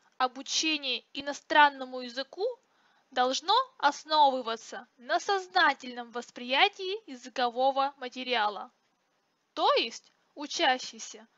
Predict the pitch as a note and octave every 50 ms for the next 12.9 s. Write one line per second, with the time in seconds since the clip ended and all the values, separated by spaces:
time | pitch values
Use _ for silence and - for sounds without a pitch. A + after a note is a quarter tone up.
0 | _ _ _ _ _ _ _ _ - B3+ C4 C#4+ - - F4+ F#4 F#4 G4 F#4+ F#4
1 | - - _ - C#4+ D4 - D#4+ D#4 D#4+ - - - D#4 E4 D4+ C#4+ B3+ A#3 A#3
2 | - _ C#4+ B3 B3 A#3+ C4+ C4 - C#4 C#4+ C4 C4+ C#4 C4 B3+ B3+ B3+ B3 B3
3 | B3+ A#3+ A#3+ B3+ D4+ F#4+ A#4 A#4 G#4 E4 B3 G#3 A#3 - _ _ _ _ _ -
4 | C4 B3 - - C4 A#3 A#3+ C4 E4 G#4 A4 G4+ E4+ C4+ G3+ G3+ - _ _ _
5 | _ _ _ _ _ _ _ _ _ - C4+ C4+ C#4 C#4 C4+ C4 D4 C4+ - -
6 | D4+ C#4+ D4 D4 C#4+ C4+ - - - C4+ - - - - - - D4 D4 C#4 C4+
7 | B3+ B3 B3 C4 B3+ - - - C#4 B3+ B3+ C#4 C4 B3+ B3+ - C4 C4 B3 B3
8 | B3 B3 D4 F4 G#4+ G#4+ - - - C4 G#3+ A#3 _ _ _ _ _ _ _ _
9 | - B3+ B3+ C4 B3+ B3+ B3+ A3 A#3+ B3 A3+ A#3+ D4 F#4 G#4 G#4 G#4 G#4 - _
10 | _ _ _ _ - B3+ C4 B3+ B3+ - - - C#4 C4 B3 A3+ C4 D#4+ G#4 A#4
11 | A4+ A4 G#4 G4+ G4+ G4 G4+ G4+ _ _ _ _ - C#4+ C#4 C4+ C4+ C4 C4 C4
12 | - - B3+ A#3+ - - - C4+ D4+ D#4+ E4 E4 E4 D#4+ D#4+ D#4+ D#4+